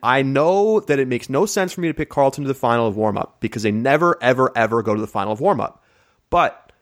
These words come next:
it's different this year, and I think that we're gonna see them, like,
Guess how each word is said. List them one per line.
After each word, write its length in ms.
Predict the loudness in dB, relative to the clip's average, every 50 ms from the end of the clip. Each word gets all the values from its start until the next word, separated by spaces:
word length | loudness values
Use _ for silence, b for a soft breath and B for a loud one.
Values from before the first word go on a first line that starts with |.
| _ _ _ _ _ _
it's 160 | -4 -2 -2 0
different 320 | 0 0 0 0 -4 -4
this 200 | -6 -8 -10 -8
year, 240 | -10 -10 -10 -12 _ _ _ _ _ _ _ -4
and 260 | -2 0 0 -2 -2 -2
I 140 | 0 0 0
think 240 | 0 0 -2 -2 0
that 120 | 0 0
we're 120 | 0 2 0
gonna 160 | 2 0 0
see 260 | -2 -4 -4 -4 -2
them, 320 | 0 0 0 -2 -2 -4 -8 -6 -4
like, 200 | -4 -4 -4